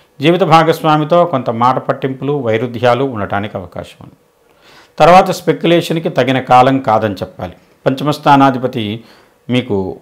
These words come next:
గురుడి యొక్క స్థితి కొంత అనుకూలంగా లేని కారణం చేత,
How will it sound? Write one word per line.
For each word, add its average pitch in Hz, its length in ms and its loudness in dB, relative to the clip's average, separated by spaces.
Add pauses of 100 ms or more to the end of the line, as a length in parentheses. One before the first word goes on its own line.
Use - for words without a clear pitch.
గురుడి 156 340 2
యొక్క 147 200 2
స్థితి 107 540 -6 (800)
కొంత 131 220 -4
అనుకూలంగా 123 540 0
లేని 107 260 -2
కారణం 107 420 -2 (100)
చేత, 160 280 -4